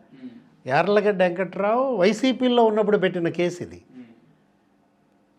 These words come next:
Speaker 1: ఇప్పుడు ఏం జరిగింది? అప్పుడు అతను జగన్మోహన్ రెడ్డి సీఎంగా ఉన్నప్పుడు పార్టీ మారి జగన్ అడ్డం పెట్టుకుని తన పేరు, ఆ,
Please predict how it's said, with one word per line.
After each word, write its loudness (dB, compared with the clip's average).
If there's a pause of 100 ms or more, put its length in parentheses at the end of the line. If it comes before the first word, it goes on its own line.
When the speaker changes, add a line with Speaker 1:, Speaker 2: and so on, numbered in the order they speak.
(420)
Speaker 1:
ఇప్పుడు 2
ఏం 6
జరిగింది? 2
అప్పుడు 4
అతను 2
జగన్మోహన్ 0
రెడ్డి 0
సీఎంగా 0
ఉన్నప్పుడు -2
పార్టీ 0
మారి -2
జగన్ 0
అడ్డం -2
పెట్టుకుని -6
తన -4
పేరు, 2
ఆ, -2